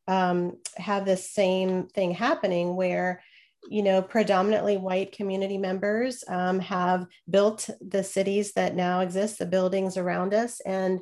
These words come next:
um, and then as we diversify,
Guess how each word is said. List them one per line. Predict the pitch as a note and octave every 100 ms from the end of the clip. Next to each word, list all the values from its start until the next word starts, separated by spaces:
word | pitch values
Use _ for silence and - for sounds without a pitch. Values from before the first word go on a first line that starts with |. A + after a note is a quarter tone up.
| - - - -
um, | F#3+ F#3 F#3 -
and | F#3 F#3+
then | G3+ G3
as | F#3 F#3 -
we | F#3+
diversify, | F#3+ F#3+ B3 D4+ D4 - F#3 F3+ F3+